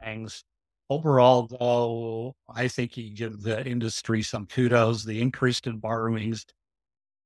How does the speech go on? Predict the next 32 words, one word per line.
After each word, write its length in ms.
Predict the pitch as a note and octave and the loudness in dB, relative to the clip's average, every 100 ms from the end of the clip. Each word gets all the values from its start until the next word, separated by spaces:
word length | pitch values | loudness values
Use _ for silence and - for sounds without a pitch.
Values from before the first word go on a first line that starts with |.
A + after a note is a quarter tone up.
| _ _ - | _ _ -8
it's 180 | D3 - | -4 0
just 220 | E3+ D#3 | 0 2
an 140 | C3 | 4
indication 640 | C3+ B2+ - B2 B2 C3 A#2 | 4 2 2 0 2 0 0
of 180 | A2+ | -2
they're 160 | A2+ A2+ | -6 -8
managing 600 | A2+ A#2 A#2+ G#2+ A2+ A2+ | -6 -6 -6 -4 -2 -2
their 240 | A2 G#2+ | -2 -4
cost 380 | G2+ A#2+ A#2 - | -2 0 0 -2
of 100 | A#2+ | -6
funds, 460 | B2 A#2+ A2+ G#2+ - _ _ _ _ _ _ _ F#3+ | -4 -4 -6 -10 -12 _ _ _ _ _ _ _ 0
in 160 | D#3 | 4
marginal 460 | B2 C#3+ B2 A#2+ A2+ | 6 6 4 -2 -4
cost 340 | - A#2 - | -4 -6 -6
of 80 | C3 | -6
funds, 300 | B2 A#2 - | -4 -4 -6
to 120 | - | -10
the 120 | G#2+ | -8
best 340 | G2+ A2 - B2 | -2 -2 -2 -6
of 80 | A2 | -4
their 200 | A2 G2+ | -4 -4
ability. 640 | G2+ B2+ C3 A2+ G#2+ G#2 _ _ _ _ _ - | 0 2 2 0 -6 -10 _ _ _ _ _ -8
And 80 | A2+ | -6
like 80 | |
I 20 | A2 | -4
said, 240 | C#3 A#2+ D3 | -4 -2 -2
overall, 500 | D3+ C3 B2 C#3 A#2 | 0 2 6 6 6
I 100 | A#2 | 4
think 320 | - A2+ - | 0 -8 -8
the 220 | A2 B2+ - _ _ - | -12 -12 -18 _ _ 4
industry 640 | F3 F#3 - - C3 A#2 | 6 6 4 0 2 2
itself 600 | A2+ - F3 D#3 A#2+ A2+ | 2 -2 4 6 6 2